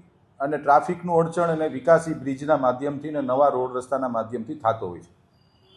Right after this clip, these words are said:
બ્રિજની નીચે જે રાજકોટ મ્યુનિસિપલ કોર્પોરેશન જે બનાવવા જઈ રહ્યું છે,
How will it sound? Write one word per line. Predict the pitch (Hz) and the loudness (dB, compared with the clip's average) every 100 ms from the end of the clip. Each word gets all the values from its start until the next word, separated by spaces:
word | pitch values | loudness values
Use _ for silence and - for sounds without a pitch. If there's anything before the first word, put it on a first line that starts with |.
| - _ _ - | -20 _ _ -6
બ્રિજની | 117 135 165 233 | -2 -2 0 2
નીચે | 214 202 214 214 208 185 | 2 2 4 6 6 2
જે | 117 151 190 | -2 0 4
રાજકોટ | 143 139 - 190 | 6 4 4 2
મ્યુનિસિપલ | 170 165 165 165 | 2 -4 -2 -2
કોર્પોરેશન | 160 147 139 151 147 147 131 | -2 -2 -2 -2 -2 -4 -6
જે | 139 | -6
બનાવવા | 120 131 135 113 | -2 2 4 2
જઈ | 95 | -2
રહ્યું | 98 87 | -8 -10
છે, | - | -14